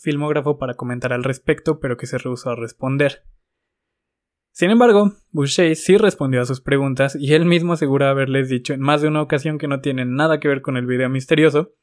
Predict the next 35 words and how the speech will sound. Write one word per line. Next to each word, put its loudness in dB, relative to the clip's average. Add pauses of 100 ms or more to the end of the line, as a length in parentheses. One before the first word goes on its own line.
(600)
pero 2
esta 2
parte 2
de 2
la -2
información 0
no 0
salió 0
en 2
el 4
artículo, -2 (560)
el -6
cual 2
termina 0
asegurando 0 (220)
de -2
una 0
forma -2
ambigua 0
que -6
Boucher 0
produjo -2
y 0
vendió -2
Grave 0
Robbing -2
for -4
Morons 0
como -4
una -4
estrategia -6
publicitaria -8
para -8
su -14
empresa. 0